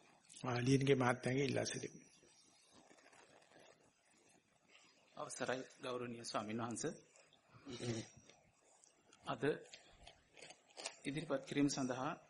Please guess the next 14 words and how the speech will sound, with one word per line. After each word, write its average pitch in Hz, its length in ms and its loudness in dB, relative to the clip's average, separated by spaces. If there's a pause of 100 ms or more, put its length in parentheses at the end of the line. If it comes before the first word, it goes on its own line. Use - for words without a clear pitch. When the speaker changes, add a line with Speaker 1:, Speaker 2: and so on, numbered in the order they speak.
(160)
Speaker 2:
භාවනාවට 139 560 4
අදාළව 131 420 4
ප්‍රශ්න - 340 0 (560)
පහළොවක් 131 420 4
සහ, - 100 4 (1040)
අ, - 80 -6 (220)
ඊයේ 170 260 8
ධර්ම 143 260 10
දේශනාවට 139 540 4
අදාළව 135 380 4
එක් 139 200 -2
ප්‍රශ්නයක් 131 480 4 (480)
ලැබී 123 280 0
තිබෙනවා. 117 340 0